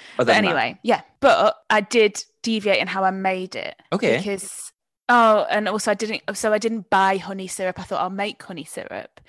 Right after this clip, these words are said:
Speaker 1: So
Speaker 2: I thought that too. What's the difference between honey syrup and honey, please?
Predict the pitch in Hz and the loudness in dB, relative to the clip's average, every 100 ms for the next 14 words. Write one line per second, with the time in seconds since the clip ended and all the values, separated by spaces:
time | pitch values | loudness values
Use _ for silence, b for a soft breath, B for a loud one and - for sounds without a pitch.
0 | B B B B B B - 196 208 233 | B B B B B B 0 4 4 4
1 | 240 196 175 - 170 92 - 175 220 214 | 2 2 0 -2 -2 -2 -2 -4 -4 -8
2 | 208 202 147 160 147 131 135 - 107 - | -6 -6 -8 -8 -8 -6 -6 -6 -8 -8
3 | 113 104 - _ 82 69 85 | -6 -6 -8 _ -10 -8 -10